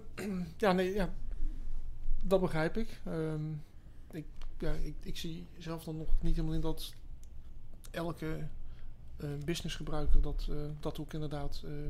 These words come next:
wil. Want die heeft natuurlijk ook nog een keer zijn eigen werkzaamheden. Ehm, om dan nog het, eh, deel van het testvak erbij te gaan leren, dat, eh,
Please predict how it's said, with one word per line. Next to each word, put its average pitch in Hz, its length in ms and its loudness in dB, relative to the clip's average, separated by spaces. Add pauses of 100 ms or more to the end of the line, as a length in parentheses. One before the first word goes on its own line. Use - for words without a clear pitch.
(100)
wil. 143 240 -2
Want 170 120 -6
die - 100 -8
heeft - 80 -8
natuurlijk 147 280 -6
ook 147 140 -8
nog 151 100 -8
een - 60 -6
keer 160 120 -6
zijn 143 140 -6
eigen 151 200 -4
werkzaamheden. 156 640 -4 (880)
Ehm, 135 280 -2 (120)
om 151 160 -4
dan 151 120 -4
nog 143 180 -8
het, - 200 -6
eh, 147 60 -6 (420)
deel 151 320 -2
van 143 100 -6
het 147 160 -8
testvak - 400 -2
erbij 160 260 4
te - 100 12
gaan 147 140 8
leren, 143 260 0
dat, 139 200 -4
eh, - 80 -2